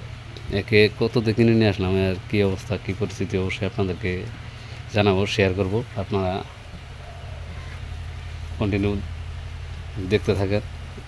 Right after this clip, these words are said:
ওকে কিন্তু কিনে নিয়ে আসছি কয়েকদিন আগে, ওকে বোধহয় দশ বারো দিন হয়েছে কিনে নিয়ে আসছি। আবার ওই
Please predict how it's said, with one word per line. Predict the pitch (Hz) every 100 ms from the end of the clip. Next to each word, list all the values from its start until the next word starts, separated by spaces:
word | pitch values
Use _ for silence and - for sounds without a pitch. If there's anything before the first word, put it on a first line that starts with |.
| - -
ওকে | 107 113
কিন্তু | 123 127 123
কিনে | 127
নিয়ে | 117 101
আসছি | - 92
কয়েকদিন | 92 90
আগে, | 92 90 - - - - - - - - - 104
ওকে | 92 104 104 104 104 - - - - - -
বোধহয় | 98 98 101 101 101 101 98 98 95
দশ | 104 101
বারো | 104
দিন | 92 92
হয়েছে | 95 101
কিনে | 107 107
নিয়ে | 101 98
আসছি। | 92 - 98 - - - - - - - - - - - - - - -
আবার | 101 101 101
ওই | 101 101